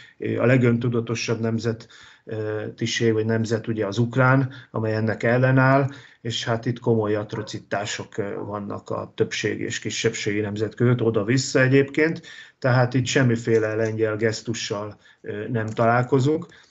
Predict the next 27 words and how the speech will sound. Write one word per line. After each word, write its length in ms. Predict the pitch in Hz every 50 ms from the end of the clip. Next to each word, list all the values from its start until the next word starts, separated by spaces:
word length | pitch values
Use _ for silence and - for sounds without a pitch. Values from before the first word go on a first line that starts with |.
| _ _ _
aminek 420 | - 143 139 156 151 156 147 151
aztán 300 | 165 151 - - 160 156
az 140 | 156 143 120
a 60 | 120
végkifejlete, 1000 | 120 131 123 117 120 - 123 113 - 120 117 117 113 120 113 117 135 131 131 131
hogy, 440 | 123 127 131 127 123 127 120 123 -
hogy 240 | - - 120 120 120
ugye 160 | 123 120 131
a 60 | 127
harmadik 480 | 120 123 113 107 107 107 101 110 117 113
birodalom 500 | 104 113 101 101 98 - - 110 107 113
is 140 | 110 - -
megtalálja 880 | - 104 107 - - 107 101 101 98 101 104 104 104 104 104 107 - - _ - - - _
az 120 | - 110
ukrán 340 | 110 113 113 - 117 110 107
nemzeti 400 | 110 110 110 110 110 107 - -
mozgalomban 720 | 110 110 107 104 101 110 110 104 104 104 104 101 101 101 101
a, 240 | 101 101 104 104 - _ _ - - - - _
a 260 | - - 104 101 98 98
bázisát, 800 | 101 120 131 131 135 131 139 135 - - 131 127 127 127 -
ugye 200 | 117 113 117 107 - 107 113 - _ 120 120 - - - - - _ 117 - - - - -
az 80 | -
ötödik 360 | 123 117 - 143 127 123 123
hadoszlopot, 800 | 127 - 127 120 123 120 117 - - 123 120 - 120 120 117 - - - - - - - - _
ö, 240 | - 113 113 110 113
mondhatjuk 640 | 113 113 113 110 - 117 113 113 - 123 117 117 -
így, 260 | 117 117 113 113